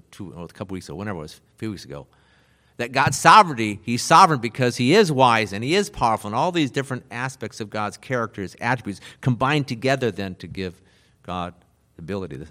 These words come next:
be sovereign. Verse twenty-four, "Now to Him who is able to keep you from stumbling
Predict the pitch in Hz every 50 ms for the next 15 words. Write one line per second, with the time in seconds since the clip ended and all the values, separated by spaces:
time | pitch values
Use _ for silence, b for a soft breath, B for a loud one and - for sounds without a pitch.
0 | - _ - 78 80 80 - - - - - 87 82 82 - 69 69 - b b
1 | b b b b b _ 131 131 135 - 151 139 131 - 110 - 127 123 131 135
2 | - 127 107 95 78 110 160 180 185 185 180 165 B B B B - 117 113 110
3 | 110 - - 127 143 160 156 165 175 170 165 170 - - 107 - - - 165 165
4 | 165 165 165 156 151 135 - 117 104 - - - - 139 147 151 139 151 156 156
5 | 151